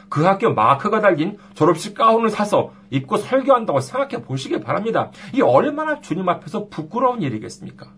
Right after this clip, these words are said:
이것은 비단 목사에 국한된 것이 아닙니다.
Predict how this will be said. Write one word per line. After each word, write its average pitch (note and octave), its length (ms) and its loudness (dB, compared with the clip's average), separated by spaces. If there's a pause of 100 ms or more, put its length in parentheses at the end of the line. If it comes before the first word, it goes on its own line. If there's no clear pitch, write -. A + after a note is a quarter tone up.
(1800)
이것은 F#3 240 0
비단 F#3 280 0
목사에 B2+ 960 0
국한된 C#3 480 -4
것이 A2+ 240 -2
아닙니다. F3 460 -4